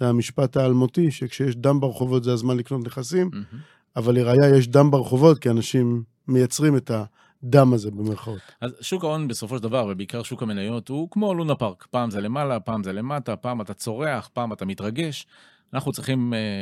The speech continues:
Speaker 2: להכיל את כל הדברים האלה. כמובן, כשאתה עולה פעם ראשונה לרכבת הרים, אז אתה לא יודע למה לצפות, הכל נורא מפחיד, ואז גם אתה מגלה איך אתה מגיב, בתגובות שלא ידעת להגדיר אותם,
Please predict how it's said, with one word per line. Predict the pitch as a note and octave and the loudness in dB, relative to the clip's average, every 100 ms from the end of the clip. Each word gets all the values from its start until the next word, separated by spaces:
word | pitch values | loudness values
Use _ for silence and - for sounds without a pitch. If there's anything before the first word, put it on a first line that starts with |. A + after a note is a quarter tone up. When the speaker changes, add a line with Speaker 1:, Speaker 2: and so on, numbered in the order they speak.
| F#2+ | -8
Speaker 2:
להכיל | F#2+ F#2+ - A2 | -8 -8 -6 -8
את | G2 | -8
כל | G#2+ F#2+ | -6 -6
הדברים | F#2 F2 F2 G#2 C#3 | -6 -8 -10 -8 -6
האלה. | D#3 | -8
כמובן, | D#3 G2+ G2 G#2+ A2 | -10 -10 -8 -8 -10
כשאתה | - F#2+ F#2+ | -10 -12 -8
עולה | F#2+ G#2 | -8 -8
פעם | - G#2+ G2 | -6 -8 -8
ראשונה | F2+ F#2+ G2 G2+ F#2 | -10 -10 -8 -8 -8
לרכבת | F#2+ F2+ A2+ G2+ G2 | -10 -10 -10 -10 -10
הרים, | F#2 B2 G#2+ - - | -8 -6 -8 -10 -18
אז | E2+ | -18
אתה | E2 G2+ | -14 -12
לא | G2 G2+ | -8 -4
יודע | B2+ G2 F2+ | -4 -4 -6
למה | E2+ F2 E2+ | -8 -8 -8
לצפות, | F2 - - G2+ | -10 -14 -12 -12
הכל | F#2+ - C3 A2+ | -12 -8 -6 -4
נורא | F2 F#2 | -6 -10
מפחיד, | F#2+ F#2 - B2 C#3 - _ _ _ _ | -10 -10 -10 -10 -12 -20 _ _ _ _
ואז | F#2 G#2+ A#2+ B2 | -12 -8 -4 -4
גם | A2 G2+ | -4 -8
אתה | F#2+ F#2+ F#2 | -6 -6 -6
מגלה | F2+ F#2+ F#2+ G2 A2 G#2 - | -8 -6 -6 -4 -6 -8 -12
איך | A2+ | -12
אתה | G#2+ F#2+ | -10 -8
מגיב, | F#2 G2+ D#3+ D3+ E3+ _ _ _ _ | -10 -8 -8 -8 -12 _ _ _ _
בתגובות | - C3 F3+ A#3 | -10 -6 -4 -4
שלא | G#3+ G#3+ | -4 -6
ידעת | A3+ G3 | -4 -4
להגדיר | C#3+ A#2+ G#2 G2 B2+ | 0 0 -2 -2 -2
אותם, | A2 G2+ F#2+ F2+ | 0 -2 -4 -4